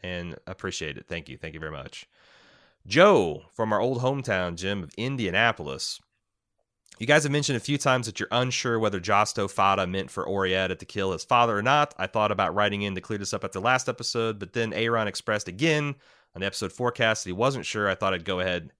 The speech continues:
and try to clear this up. Josto absolutely did not mean for Nurse Fada to kill his father.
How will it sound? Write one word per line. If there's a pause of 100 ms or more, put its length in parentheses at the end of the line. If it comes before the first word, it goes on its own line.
and
try
to
clear
this
up. (640)
Josto
absolutely
did
not (120)
mean
for
Nurse
Fada
to
kill
his
father.